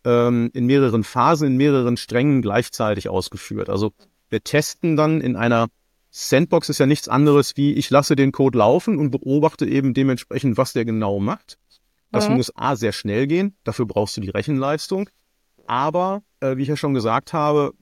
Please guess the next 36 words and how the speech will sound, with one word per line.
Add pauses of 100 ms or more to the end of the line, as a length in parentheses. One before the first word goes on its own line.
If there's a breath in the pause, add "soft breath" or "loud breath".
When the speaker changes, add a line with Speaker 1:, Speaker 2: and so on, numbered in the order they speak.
(140)
Speaker 1:
ähm,
Schadcode
kann
heute
sehr
perfide, (320)
gekapselt
und,
ähm, (840)
auch
zeitlich
relevant
verzögert
sein.
Das
heißt
also, (840)
wenn
du
am
Ende
des
Tages (320)
Schadcode
hast,
der
erstmal
nichts
macht, (1040)
sondern
erstmal
drei
Monate
still
irgendwo
rumliegt